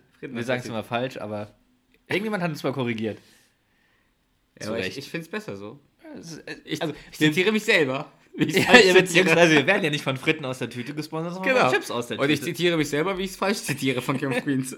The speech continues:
Speaker 2: <laughs>
Speaker 1: Also alles korrekt.
Speaker 2: Richtig. Ähm, da wird mal als dritter Eintrag Durak, in Klammern Kartenspiel, angezeigt auf Wikipedia.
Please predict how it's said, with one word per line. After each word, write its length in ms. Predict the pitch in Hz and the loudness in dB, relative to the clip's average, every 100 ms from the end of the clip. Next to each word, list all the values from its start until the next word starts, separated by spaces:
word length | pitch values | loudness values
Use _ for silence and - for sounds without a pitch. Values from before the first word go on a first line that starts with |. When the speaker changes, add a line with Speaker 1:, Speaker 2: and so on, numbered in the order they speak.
| - | -10
Speaker 2:
<laughs> 80 | - | -8
Speaker 1:
Also 160 | 180 | -4
alles 220 | 165 208 220 | 0 4 6
korrekt. 460 | 220 196 165 - - - | 6 4 2 -4 -12 -6
Speaker 2:
Richtig. 360 | - - 440 - - - - 208 190 - | -6 -4 -8 -8 -10 -8 -10 -10 -12 0
Ähm, 420 | 139 143 139 143 | 2 2 0 -4
da 100 | 147 | -4
wird 140 | 175 175 | -2 -4
mal 80 | |
als 140 | 151 151 | -8 -8
dritter 360 | 151 170 175 | -10 -6 -6
Eintrag 420 | 117 151 - 151 151 127 | -6 -10 -8 -8 -8 -8
Durak, 540 | 156 160 104 92 - _ _ | -6 -6 -8 -12 -20 _ _
in 120 | 113 104 | -20 -10
Klammern 300 | 113 113 113 | -10 -10 -8
Kartenspiel, 500 | 113 113 117 104 95 | -8 -10 -14 -18 -16
angezeigt 540 | 101 95 - 98 - | -18 -20 -18 -18 -18
auf 60 | - - | -20 -20
Wikipedia. 380 | 98 - 95 | -20 -18 -18